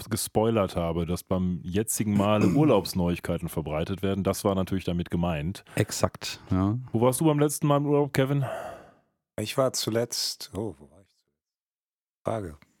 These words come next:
Speaker 3: Ähm, ich war zuletzt ein paar Tage auf Mallorca, tatsächlich.
Speaker 1: Was ein guter Deutscher halt so macht.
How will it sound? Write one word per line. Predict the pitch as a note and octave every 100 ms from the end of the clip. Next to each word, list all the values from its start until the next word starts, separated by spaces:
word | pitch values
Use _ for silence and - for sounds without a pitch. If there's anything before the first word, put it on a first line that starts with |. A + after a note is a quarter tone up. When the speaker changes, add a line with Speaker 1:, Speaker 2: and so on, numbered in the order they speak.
| _
Speaker 3:
Ähm, | G#2+ F#2 F2 F2
ich | A2 -
war | G2+
zuletzt | - F#2+ G#2 - - -
ein | F2+
paar | F#2+ F#2
Tage | G#2 G2
auf | F2+ -
Mallorca, | E2 F2 G#2+ - C#2+ - _ -
tatsächlich. | - - - - - -
Speaker 1:
Was | -
ein | G2+
guter | G2+ G#2+
Deutscher | F#2 F#2 - F2+
halt | E2+
so | -
macht. | D#2 D2+ -